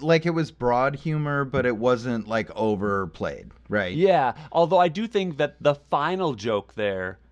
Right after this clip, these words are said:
Speaker 2: I didn't love. Like, I, I feel like they stretched that in order to get a joke and made
Speaker 1: Yeah.
Speaker 2: it a place that was unreal. Like,
Speaker 1: Yeah.
Speaker 2: I feel like it wouldn't have been hard for them to, to make sure that he, they had actually asked five questions of that last corpse.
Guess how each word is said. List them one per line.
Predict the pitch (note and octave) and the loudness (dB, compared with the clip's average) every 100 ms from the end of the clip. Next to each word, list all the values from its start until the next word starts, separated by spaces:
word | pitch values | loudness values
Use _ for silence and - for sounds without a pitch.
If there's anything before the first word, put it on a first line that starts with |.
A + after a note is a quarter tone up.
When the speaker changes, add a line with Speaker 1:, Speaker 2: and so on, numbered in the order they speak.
| _ - | _ -6
Speaker 2:
I | B2 | -4
didn't | A2+ G#2 | -4 -4
love. | G2 F2+ F#2+ - | -2 -2 -4 -8
Like, | - A2+ | -6 -2
I, | A#2+ A#2+ | -2 -2
I | B2 | -4
feel | C3 E3+ E3 | -4 -2 0
like | D3 - | 0 -2
they | B2+ | -6
stretched | - C#3 B2+ - - | -6 -2 -2 -4 -4
that | C#3+ C#3+ D3+ - _ | 0 0 -2 -10 _
in | B2+ B2 | -8 0
order | B2 C#3 | 0 0
to | C#3+ | -4
get | A2 B2+ C3+ | -4 -2 -2
a | |
joke | C3+ C#3 D3 - - _ _ _ | 0 0 0 -2 -20 _ _ _
and | C3+ B2+ B2+ | -4 -4 -2
made | C3 C3 | 0 2
Speaker 1:
Yeah. | C3 | 0
Speaker 2:
it | - | -2
a | A#2+ | -4
place | C3 A#2+ - | -2 -2 -4
that | G#2+ | -6
was | G#2+ | -4
unreal. | G#2+ G2 F#2+ G2+ C3 D#3 - - | -2 -4 -4 -4 -4 -8 -16 -4
Like, | A2+ G#2 - _ | -2 -2 -6 _
Speaker 1:
Yeah. | G#2 D2+ - _ | -8 -8 -12 _
Speaker 2:
I | A#2+ | -4
feel | D3+ | 0
like | C#3+ | 0
it | C3+ | -2
wouldn't | D3 D#3+ C3+ | -2 -2 -2
have | |
been | A#2+ | -4
hard | A#2+ A#2+ A2 - | 0 0 0 -2
for | |
them | G#2+ G2+ G2+ | -4 -4 -4
to, | G2+ G2+ - | -10 -10 -10
to | C3 | -8
make | A2 G#2 | -4 -4
sure | - A#2 G#2+ F#2+ - _ - | -4 -2 -2 -2 -6 _ -4
that | G2 | -2
he, | G2 G#2 G#2 | -2 -6 -6
they | G#2 | -4
had | G2 | -2
actually | F#2 F2+ - F#2+ | -4 -4 -6 -4
asked | F#2 F#2 - | -4 -6 -8
five | F2+ F2 | -8 -6
questions | F#2+ F2 G2 F#2+ | -8 -8 -10 -8
of | F#2 | -6
that | F2 | -4
last | F2+ E2+ E2+ | -4 -6 -6
corpse. | G2 - | -6 -6